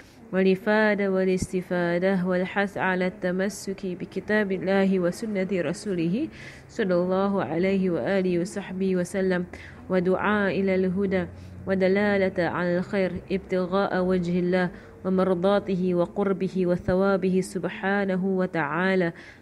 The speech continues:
مع لطف وعافية برحمتك يا أرحم الراحمين.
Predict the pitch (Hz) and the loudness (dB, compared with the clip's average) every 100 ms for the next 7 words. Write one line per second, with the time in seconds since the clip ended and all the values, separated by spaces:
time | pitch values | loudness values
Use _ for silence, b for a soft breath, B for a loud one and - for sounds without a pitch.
0 | B 180 175 175 180 190 214 - 208 180 | B 2 4 4 4 0 -2 -4 -4 -2
1 | 175 170 156 180 180 180 220 196 185 185 | 0 0 0 0 0 -2 0 0 0 -2
2 | 175 175 180 - 202 202 196 196 170 151 | 0 0 -2 -2 -6 -4 -4 -2 -2 0
3 | 180 180 180 180 180 185 190 202 190 185 | 0 0 0 0 0 2 0 0 0 -2
4 | 185 185 180 180 175 180 185 185 208 208 | -2 -2 0 0 0 2 0 0 0 0